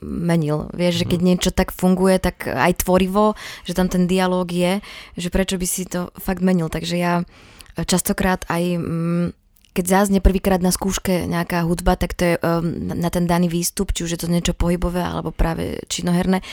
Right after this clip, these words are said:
Speaker 1: Aj človek tak... No inak, mm, sa k-, sa k tomu postavíš, niečo sa s tebou, e, udeje, tak ja si,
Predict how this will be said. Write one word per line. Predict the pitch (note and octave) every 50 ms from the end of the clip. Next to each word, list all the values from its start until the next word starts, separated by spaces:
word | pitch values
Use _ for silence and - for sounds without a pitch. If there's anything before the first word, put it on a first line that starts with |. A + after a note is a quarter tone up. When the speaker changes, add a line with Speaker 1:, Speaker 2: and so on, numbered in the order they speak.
| - - - - -
Speaker 1:
Aj | - E3+ F3 F3
človek | - - F#3+ F#3+ F#3+ -
tak... | - F3+ - - - - - - - - - _ _ _ _ _
No | - G#3 G3 - -
inak, | - C#4 C#4 A3 G3 - - - -
mm, | - - F3 F3 E3 D3+ D#3+ C3+ B2+ E2 - -
sa | - - - F#3+
k-, | - - B2+ -
sa | - - -
k | -
tomu | - G3 F#3 F#3
postavíš, | - F#3 F#3 - - G3 F#3 F#3+ G3 F3+ F#3
niečo | F#3 F#3 F#3+
sa | - - F3+
s | - -
tebou, | G3 F#3 F#3 F#3 F3 -
e, | - - E3+ E3+ - - F#3+
udeje, | G3+ F#3 F#3+ F3+ F3 E3+
tak | - E3 E3+
ja | E3+ F3 F3
si, | - - -